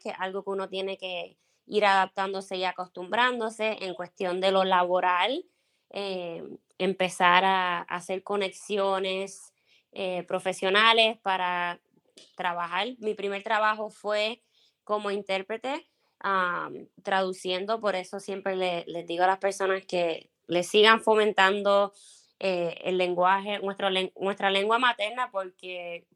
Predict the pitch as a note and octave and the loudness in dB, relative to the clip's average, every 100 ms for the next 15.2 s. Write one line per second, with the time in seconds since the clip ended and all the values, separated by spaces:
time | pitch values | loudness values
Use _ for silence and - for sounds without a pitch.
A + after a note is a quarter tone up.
0 | - G3 G#3 A#3 A#3 A3 A#3 A3+ A3 - | -2 2 4 2 0 -6 -6 -6 -6 -6
1 | G3+ G3 F#3+ A3+ A3 G3 G#3+ A3 G#3+ G#3 | -6 -4 -6 -6 -6 -4 -4 0 0 0
2 | F#3 G3 F#3+ F3+ G3+ F#3+ G#3 A3+ A#3+ A3 | -2 -4 -4 -6 -6 -6 -6 -6 -4 -4
3 | F#3 F#3 F3+ F3 _ _ _ _ _ _ | -6 -6 -6 -6 _ _ _ _ _ _
4 | _ - G3 G#3+ G#3 G#3 G#3 G#3+ A3+ A#3+ | _ -2 2 4 2 0 -2 0 0 2
5 | A#3 A3 G#3+ - G3 G3+ G3+ G3+ F#3 F#3+ | 2 0 -4 -8 -8 -8 -6 -4 -4 -4
6 | G#3+ A3 A3 G#3+ G#3+ G#3 G#3 A3 G#3 G#3 | -6 -8 -10 -6 -2 0 -2 -4 -10 -12
7 | G3 F#3+ G3 G#3+ A3 G#3+ G#3+ A3 G3 G3 | -6 -4 -4 -10 -12 -2 2 4 2 0
8 | - A3+ G#3+ F#3+ F#3+ F3 F3+ F3 F3+ E3 | -4 -2 0 0 -2 -8 -8 -8 -8 -8
9 | D#3 D3+ - _ _ _ _ _ _ - | -16 -20 -20 _ _ _ _ _ _ -4
10 | F3 E3+ D#3+ - E3+ D#3+ E3+ E3+ F3+ F#3+ | -2 -2 -6 -2 0 2 0 2 4 6
11 | F#3+ F#3+ F#3+ F3+ F3 F3 F3 F3+ G3 - | 4 2 2 2 4 4 2 -2 -4 -4
12 | F3 E3+ _ _ _ _ - E3 F3 E3+ | -4 -4 _ _ _ _ -10 -4 -2 -2
13 | E3 D#3+ - - F3 F3 F3 F#3+ G3 F3+ | -4 -8 -8 2 4 6 4 2 2 2
14 | F3 E3+ E3 D#3+ D#3+ E3 E3+ E3+ D#3+ D#3 | 2 2 4 4 6 4 2 -2 -4 -8
15 | - | -12